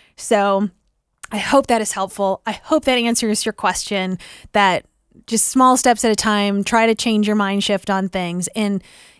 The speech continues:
give different foods a chance and experiment a lot. You're gonna fail a lot, but when you find wins, they're so worth it. And, um,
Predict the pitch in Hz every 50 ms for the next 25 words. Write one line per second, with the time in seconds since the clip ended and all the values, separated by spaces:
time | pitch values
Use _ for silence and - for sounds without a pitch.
0 | _ - 180 254 247 240 247 247 240 226 - - 185 175 247 233 - 262 254 220
1 | 220 - 233 226 220 214 - 214 - - - 226 214 208 202 208 208 - - -
2 | - - 190 202 202 196 196 185 180 180 175 175 175 - - - - _ - 208
3 | - - - - 233 226 226 226 220 226 214 214 - 202 202 202 208 220 220 220
4 | 226 226 - _ 196 196 202 208 202 202 - - 240 240 247 233 240 233 226 220
5 | 220 226 - - 220 214 208 208 220 220 208 208 - 240 226 220 220 208 208 226
6 | 226 220 214 208 208 196 - - - - 214 202 190 - 214 202 196 185 190 190
7 | 190 - 196 180 156 160 120 104 98 139 196 185 180 180 175 165 165 170 180 -
8 | - - - _ - _ _ _ _ - 175 165 156 151 147 151 156 131 151